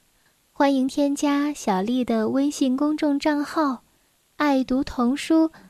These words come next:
妈妈小丽。接下来又到了我们读诗的时间了。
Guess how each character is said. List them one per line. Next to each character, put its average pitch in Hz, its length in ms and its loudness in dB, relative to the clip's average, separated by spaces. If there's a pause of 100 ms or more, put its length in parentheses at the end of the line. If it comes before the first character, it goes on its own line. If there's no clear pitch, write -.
(140)
妈 320 300 0
妈 269 260 0 (160)
小 185 340 -4
丽。 277 360 2 (800)
接 320 120 2
下 311 200 0
来 262 260 0 (240)
又 285 180 2
到 262 160 0
了 233 140 0
我 208 140 2
们 202 180 0
读 220 160 0
诗 311 300 0
的 240 180 0
时 233 220 -2
间 247 280 0
了。 233 200 0